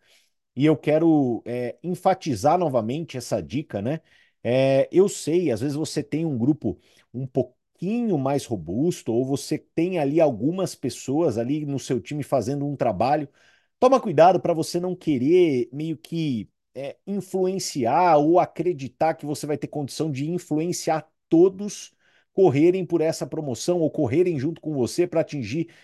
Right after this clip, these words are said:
esse patamar, essa promoção, garantir essa oportunidade. Porque não é assim que funciona, né? Então, assim, selecione algumas pessoas, selecione aquelas pessoas que estão mais comprometidas, selecione aquelas pessoas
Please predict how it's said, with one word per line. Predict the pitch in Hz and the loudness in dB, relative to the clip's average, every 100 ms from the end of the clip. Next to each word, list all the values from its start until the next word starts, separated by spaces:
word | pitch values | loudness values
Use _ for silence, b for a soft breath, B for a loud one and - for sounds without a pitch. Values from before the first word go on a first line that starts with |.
| b | b
esse | 123 - | -8 -2
patamar, | - 139 110 113 165 | 0 0 0 0 -2
essa | 139 123 | -4 -6
promoção, | 139 147 120 - 170 160 b b - | -4 -4 -4 -2 0 -2 b b 2
garantir | 147 156 147 156 | 4 4 2 -2
essa | - | -2
oportunidade. | 147 147 135 156 139 110 101 78 b b b _ _ | -4 -6 -6 -4 0 2 0 -4 b b b _ _
Porque | - 180 220 | -10 -2 0
não | 214 214 | 2 2
é | 214 | 2
assim | 190 - | 0 -4
que | 185 190 | -8 -10
funciona, | 196 190 - 175 147 87 | -10 -10 -4 0 0 0
né? | 76 117 135 | -4 -4 -2
Então, | 113 160 | -2 -2
assim, | 165 - 165 117 b b | -2 -2 -4 -6 b b
selecione | - - 220 208 - - 196 233 214 | -4 0 4 2 0 -2 0 0 -2
algumas | 170 165 160 | 0 -2 -2
pessoas, | - 117 - 151 156 147 | -6 -8 -2 0 0 0
selecione | 156 156 180 180 | -4 -2 0 -2
aquelas | 160 165 | -2 -4
pessoas | - 151 147 - | -2 -6 -6 -10
que | |
estão | 151 - 143 | -8 -6 -4
mais | 147 - | -4 -4
comprometidas, | 147 127 131 95 - 165 151 147 | -6 -4 -4 -4 -4 -2 -2 -2
selecione | 160 147 - 165 | -4 -6 -4 -4
aquelas | 156 156 147 | -4 -4 -4
pessoas | - 135 165 151 | -6 -4 -4 -4